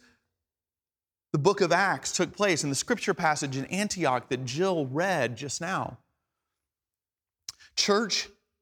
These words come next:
has shifted in what it means. To every time we use it, it means the location. "I live around the corner from the church." It means a building. "Where do you go to church?" "Our church is closed due to covid nineteen."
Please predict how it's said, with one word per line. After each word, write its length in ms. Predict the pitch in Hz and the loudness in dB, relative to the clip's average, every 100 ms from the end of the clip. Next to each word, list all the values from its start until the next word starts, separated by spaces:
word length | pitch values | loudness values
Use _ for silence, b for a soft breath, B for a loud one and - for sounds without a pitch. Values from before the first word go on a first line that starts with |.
| _ _ _ | _ _ _
has 180 | 196 - | 0 2
shifted 520 | - - - - 135 | 0 0 -4 -4 -4
in 120 | 131 | -2
what 120 | 131 131 | -2 -4
it 100 | - | -6
means. 520 | 196 139 - - - _ _ _ _ _ _ _ _ - | -8 -8 -12 -14 -16 _ _ _ _ _ _ _ _ -10
To 120 | 185 | -4
every 260 | 185 196 214 | -2 0 0
time 340 | - 175 170 | 0 0 0
we 100 | 165 | 0
use 240 | 143 131 | 2 2
it, 80 | 151 | 2
it 120 | 147 | -2
means 360 | 135 143 139 123 | 0 2 2 0
the 140 | 123 | 0
location. 760 | 123 113 - 123 113 - 160 185 - _ _ _ _ _ _ _ | 2 0 -2 -8 -6 -6 -6 -8 -16 _ _ _ _ _ _ _
"I 100 | 135 | 2
live 160 | 131 | 2
around 220 | 135 131 139 | 4 2 2
the 80 | |
corner 240 | 131 135 135 | 0 0 -2
from 160 | 147 | -2
the 60 | 139 | -6
church." 480 | 139 185 73 - - _ _ _ _ _ | -4 -4 -4 -6 -12 _ _ _ _ _
It 80 | 127 | 0
means 300 | 147 147 127 | 2 2 0
a 60 | 127 | -4
building. 760 | 113 139 135 147 175 196 170 - _ _ _ - | 0 2 4 2 0 -2 -8 -14 _ _ _ 0
"Where 140 | 147 | 2
do 60 | 151 | 2
you 80 | |
go 240 | 147 165 196 | 0 2 2
to 100 | 165 | 0
church?" 520 | - 104 98 - - _ _ _ _ _ _ _ _ _ _ _ _ _ _ | -4 -10 -12 -16 -20 _ _ _ _ _ _ _ _ _ _ _ _ _ _
"Our 80 | 123 | -10
church 260 | - 139 135 | -2 -2 -2
is 80 | |
closed 560 | - 196 180 147 127 - | -6 -2 -2 -2 -6 -8
due 120 | 123 | -8
to 60 | 117 | -6
covid 340 | - 123 127 | -2 -2 0
nineteen." 580 | 120 127 123 180 170 135 | -2 -4 -6 -10 -12 -16